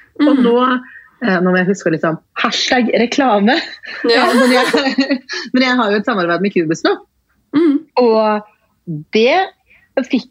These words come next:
Speaker 1: jeg jo regelrett, fordi jeg gikk inn på Cubus med min venninne som bruker small, extra small, og tenkte, «Ja, ja, here we go again. Enda en shoppingtur der jeg kommer til å stå i det ene hjørnet og vente til hun gjør seg ferdig.» Og så ser jeg på,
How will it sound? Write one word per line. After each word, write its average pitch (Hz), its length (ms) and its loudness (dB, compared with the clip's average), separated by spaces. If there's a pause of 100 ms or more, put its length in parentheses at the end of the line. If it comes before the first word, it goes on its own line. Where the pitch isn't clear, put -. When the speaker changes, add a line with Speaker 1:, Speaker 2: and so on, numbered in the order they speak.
Speaker 1:
jeg 190 160 2
jo 220 120 2
regelrett, 175 640 -2
fordi 190 300 0
jeg 208 220 0
gikk 269 220 -2
inn 190 140 0
på 202 120 0
Cubus 175 380 0
med 214 180 2
min 196 320 2
venninne 202 520 2
som 233 180 2
bruker 185 560 0
small, 202 500 0
extra - 380 -8
small, 247 360 0 (560)
og 254 120 0
tenkte, 214 340 0 (260)
«Ja, 240 160 0
ja, 262 200 0
here 208 220 0
we 262 160 2
go 247 200 2
again. 180 380 0
Enda 170 300 2
en 156 100 -2
shoppingtur 185 540 0
der 240 120 2
jeg 175 180 0
kommer 190 180 0
til 196 60 -4
å - 40 -8
stå - 260 -2 (100)
i 170 80 2
det 208 100 2
ene 196 220 2
hjørnet 196 220 2
og 196 60 0
vente 196 320 -2
til 185 180 0
hun 147 200 -2
gjør 147 160 -2
seg 208 160 -6
ferdig.» 196 460 0 (640)
Og 247 140 0
så 359 100 -2
ser 175 500 -2
jeg 294 280 0 (380)
på, 262 120 2